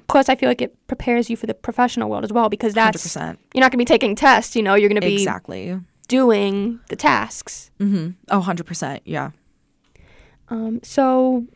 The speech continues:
Speaker 1: would you say as an undergraduate student, you, were you very involved on campus? Um, did you, were you involved in terms of being, um, a part of different clubs, organizations, even a sorority?
Speaker 2: Mm-hmm. So when I came to college,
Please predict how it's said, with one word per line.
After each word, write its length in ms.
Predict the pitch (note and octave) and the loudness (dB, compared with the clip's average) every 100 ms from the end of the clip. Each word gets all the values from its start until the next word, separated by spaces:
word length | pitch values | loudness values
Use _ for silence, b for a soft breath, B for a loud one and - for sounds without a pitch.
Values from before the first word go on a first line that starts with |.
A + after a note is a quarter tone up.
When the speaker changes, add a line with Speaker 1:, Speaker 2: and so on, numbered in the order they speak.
| _ | _
Speaker 1:
would 160 | A3+ C4+ | 2 6
you 60 | G4 | 6
say 180 | F#4+ E4+ | 8 6
as 140 | C#4+ C4+ | 6 4
an 80 | |
undergraduate 560 | B3+ A#3 G#3+ G#3 G3+ - | 2 2 4 4 2 0
student, 500 | - A3 G#3 G3+ - | 0 2 2 0 -4
you, 180 | G#3+ G#3 | -4 -2
were 320 | A3 A3 G#3+ | 0 2 2
you 320 | G#3+ A3 A3+ G#3 | 2 2 0 4
very 340 | A3 G#3 G3 | 6 6 2
involved 580 | G#3 G#3 G3 F#3 G#3 C4 | 0 2 4 6 4 4
on 240 | C#4 C#4+ C#4+ | 2 2 2
campus? 560 | D#4 D4+ D#4+ F4 - - | 2 2 2 2 0 -2
Um, 460 | G#3+ G3+ G3+ G#3 A#3 _ _ | -2 0 -2 -4 -8 _ _
did 160 | A#3 G3 | -4 -2
you, 420 | A3 G#3+ G#3+ A#3+ b b b b | -2 0 -2 -6 b b b b
were 80 | C#4+ | 4
you 120 | D4 | 6
involved 380 | D#4 B3+ C4 B3 - | 6 6 6 4 0
in 120 | A#3+ | 0
terms 240 | B3 A#3 | 2 4
of 160 | A3+ G3+ | 4 4
being, 320 | A3+ A3 - - _ - | 2 0 -4 -12 _ -8
um, 300 | G#3 F#3 F#3 | -6 -4 -6
a 60 | - | -4
part 240 | - A3 A3 | 2 4 4
of 80 | |
different 420 | G#3 G#3+ G3+ G3 - b _ | 2 0 0 -2 -6 b _
clubs, 520 | - C4+ C4 B3+ A3+ | 2 6 6 6 2
organizations, 920 | G#3+ G#3 A3+ B3 B3 A#3+ A3+ A3+ A3+ A3 | -2 -2 2 4 4 2 2 2 0 -2
even 220 | A3 G3+ | -4 -4
a 40 | |
sorority? 920 | F#3+ F#3 G#3+ A#3 A#3 A#3 A#3 A#3 A#3 - _ | -4 -2 2 4 4 2 0 -2 -4 -8 _
Speaker 2:
Mm-hmm. 380 | A#3 G3 F#3 A3+ - - | -6 -4 -6 -8 -12 -8
So 500 | - A3+ A3 G#3+ - _ - | 0 2 4 2 -4 _ -6
when 180 | G#3 | 0
I 140 | G3+ C#4 | 2 0
came 720 | - F#3 E3 D#3+ F3 F#3+ G3 | -4 -8 -6 -6 -6 -8 -10
to 120 | - G3 | -10 -8
college, 580 | - D3+ D#3 E3+ F3 | -8 -6 -4 -4 -4